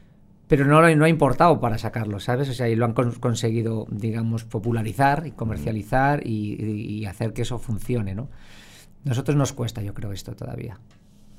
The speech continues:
Speaker 1: Y desde luego tampoco vamos a, yo qué sé, a Alemania a comernos un arroz o a comernos una tortilla de patatas.
Speaker 2: Mm, es cierto. Eh, hemos estado hablando de las dificultades que han pasado los restaurantes durante la pandemia.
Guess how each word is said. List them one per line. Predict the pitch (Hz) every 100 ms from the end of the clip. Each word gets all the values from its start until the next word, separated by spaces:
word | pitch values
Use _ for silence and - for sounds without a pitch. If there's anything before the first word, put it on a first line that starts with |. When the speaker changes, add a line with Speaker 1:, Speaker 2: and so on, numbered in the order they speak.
| - -
Speaker 1:
Y | 123
desde | 110 113
luego | 104 120
tampoco | 107 117 117
vamos | 104 107 98
a, | 101 98 95 95 90 - 123
yo | 113
qué | 117
sé, | - 104 101
a | 92
Alemania | 98 101 107 110 95
a |
comernos | 95 101 107 101 -
un | 98
arroz | 92 113 104 -
o | 92
a | 87
comernos | 95 98 98 92
una | 95
tortilla | 92 95 101
de | 87
patatas. | 95 101 - -
Speaker 2:
Mm, | 85 69
es | 62
cierto. | 73 65 - - - - - - - - - -
Eh, | 82 76 76 76 71 71 69 67 69 - - - - - - - - -
hemos | 95
estado | - 120
hablando | 117 113 107
de |
las | 95 -
dificultades | - 95 85 113 107
que | 113
han |
pasado | 95 - 95 90 90 85 85 80 78 78 73 67 52 - - - 50 50
los | 55
restaurantes | 69 - 76 87 90
durante | 80 80 78
la | 76
pandemia. | 76 87 98 127